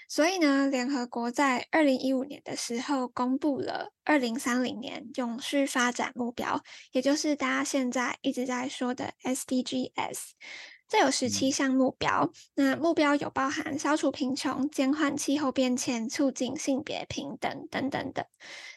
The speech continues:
Speaker 1: 来指引全球一起努力来迈向永续。那想请问连技师，您要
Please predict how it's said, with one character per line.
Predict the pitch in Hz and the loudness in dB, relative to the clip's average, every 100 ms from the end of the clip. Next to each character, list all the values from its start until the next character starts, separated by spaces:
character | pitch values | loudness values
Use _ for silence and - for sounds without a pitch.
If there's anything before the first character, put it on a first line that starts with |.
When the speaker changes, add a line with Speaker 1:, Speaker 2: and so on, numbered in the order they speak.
| _ | _
Speaker 1:
来 | - 254 254 | -2 -2 -2
指 | - 240 254 - | -4 -2 -2 0
引 | 262 - | -2 -2
全 | - 302 262 | -2 0 2
球 | 285 247 - | 0 -4 0
一 | 330 | 0
起 | 320 269 | 0 -2
努 | 240 240 - | -4 -6 -4
力 | 262 - - | -4 -4 -6
来 | 208 226 | -6 -4
迈 | - 269 - | 0 0 0
向 | - 262 285 | -2 -4 -4
永 | 294 - - | -8 -10 0
续。 | - - - _ _ - - - - | 0 0 -2 _ _ -20 -20 -18 -4
那 | 403 | -2
想 | 370 - 247 285 | -2 -2 0 0
请 | - - 254 | 0 -2 0
问 | 269 349 320 339 | 2 4 4 4
连 | 285 | 4
技 | 285 339 320 | 4 4 2
师， | - 285 285 | 4 4 4
您 | 269 254 | 4 2
要 | 330 | 0